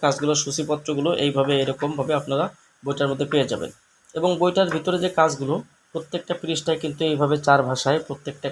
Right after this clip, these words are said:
কাজ উল্লেখযোগ্যভাবে বিস্তারিত বিশ্লেষণ করা হয়েছে এই বইটার মধ্যে। বইটি আপনারা সংগ্রহ করতে চাইলে আমাদের স্ক্রিনে দেখানো নাম্বারে যোগাযোগ করবেন। বাংলাদেশের যে কোনো প্রান্ত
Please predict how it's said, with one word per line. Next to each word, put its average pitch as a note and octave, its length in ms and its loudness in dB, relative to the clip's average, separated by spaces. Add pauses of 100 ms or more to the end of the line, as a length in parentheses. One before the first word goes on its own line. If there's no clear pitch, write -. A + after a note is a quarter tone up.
কাজ D3+ 140 4 (380)
উল্লেখযোগ্যভাবে E3+ 800 2 (120)
বিস্তারিত D3+ 420 -2 (380)
বিশ্লেষণ D3+ 480 0
করা D3 160 6
হয়েছে C#3+ 260 2 (160)
এই C3 100 0
বইটার B2 300 0
মধ্যে। - 240 -12 (540)
বইটি E3+ 240 2
আপনারা G3+ 300 6 (100)
সংগ্রহ F3 240 4
করতে F3 360 -2
চাইলে C3+ 260 4 (160)
আমাদের D3 220 2 (100)
স্ক্রিনে D3 300 -2
দেখানো C3+ 240 2
নাম্বারে B2+ 420 0
যোগাযোগ B2+ 340 0
করবেন। D3+ 240 4 (480)
বাংলাদেশের E3 500 2
যে E3+ 80 2
কোনো F3 240 2
প্রান্ত D#3 220 2